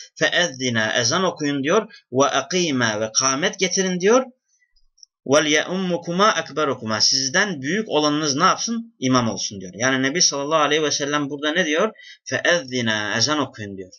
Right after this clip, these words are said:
He? "Ezzina" diyor, ezan okuyun diyor, emrediyor. Emirde de asıl olan nedir? Emirde asıl olan nedir? Vücubiyettir. Yani Allah ve Resulü bir şey emretmişse aslen bu nedir?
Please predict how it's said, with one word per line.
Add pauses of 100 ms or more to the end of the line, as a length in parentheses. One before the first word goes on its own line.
(280)
He? (800)
"Ezzina"
diyor,
ezan
okuyun
diyor,
emrediyor.
Emirde
de
asıl
olan
nedir? (640)
Emirde
asıl
olan
nedir?
Vücubiyettir. (420)
Yani
Allah
ve
Resulü
bir
şey
emretmişse
aslen
bu
nedir?